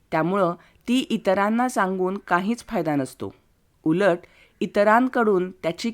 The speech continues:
खिल्ली उडवली जाते. म्हणूनच आपल्याला सुचलेल्या मौल्यवान संकल्पना इतरांना सांगण्याऐवजी त्यावर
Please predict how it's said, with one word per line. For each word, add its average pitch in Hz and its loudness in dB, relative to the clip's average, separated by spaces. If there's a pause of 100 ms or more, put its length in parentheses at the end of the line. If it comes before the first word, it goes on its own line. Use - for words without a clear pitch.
खिल्ली 190 -4
उडवली 156 2
जाते. 117 -6 (480)
म्हणूनच 208 -2 (480)
आपल्याला 220 2
सुचलेल्या 185 -2
मौल्यवान 190 0
संकल्पना 165 -2 (340)
इतरांना 214 2
सांगण्याऐवजी 160 -2 (320)
त्यावर 165 2